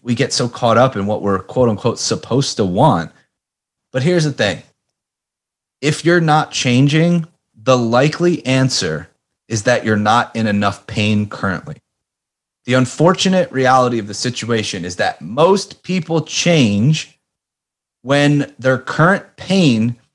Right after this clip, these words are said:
is greater than the perceived pain of change. That is when most people take action. And it's unfortunate because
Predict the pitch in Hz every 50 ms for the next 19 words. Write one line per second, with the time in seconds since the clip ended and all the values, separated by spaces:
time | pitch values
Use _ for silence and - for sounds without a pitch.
0 | _ _ _ _ _ 127 131 120 113 107 98 110 117 123 143 165 185 190 190 185
1 | 175 156 135 156 170 156 135 120 110 110 120 120 _ _ _ _ _ _ _ _
2 | 120 120 117 - - - 123 120 - - - 147 156 165 175 175 156 - - -
3 | _ - - 147 143 147 147 147 147 - - 120 117 - - - - 151 143 135
4 | 127 104 73 58 - - - _ _ _ _ _ _ _ _ _ _ _ _ _
5 | _ _ _ _ _ _ _ 101 110 151 170 185 170 - - 151 156 151 139 123
6 | - - - _ _ _ - 107 123 131 131 131 123 120 123 135 139 156 156 151
7 | - - _ - - 127 117 - 117 104 - - 113 104 - - - 90 82 -
8 | - - - - _ _ _ _ _ _ _ _ _ _ _ _ 113 123 123 120
9 | - 139 139 - - - 214 226 196 - - 120 101 82 - - 113 104 - 139
10 | 127 - - _